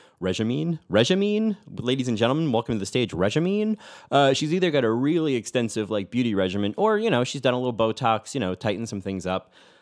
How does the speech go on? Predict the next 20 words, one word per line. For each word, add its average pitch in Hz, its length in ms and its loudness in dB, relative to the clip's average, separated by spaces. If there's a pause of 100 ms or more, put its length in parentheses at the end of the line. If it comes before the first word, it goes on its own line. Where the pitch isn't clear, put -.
(120)
I'm 107 80 0
not 143 220 0
shaming 110 400 0
that. 73 280 -6
I'm 110 160 -4
just 110 220 -6
saying 131 300 0
that, 104 100 -6
like, 104 100 -4
I 107 60 -2
think 120 300 -4
I've 120 100 -4
had 113 220 -4
that 104 180 -6
perception, 120 640 -6
and 90 100 -6
so 98 160 -4
I 95 80 0
kind 113 440 -6
of 98 200 -4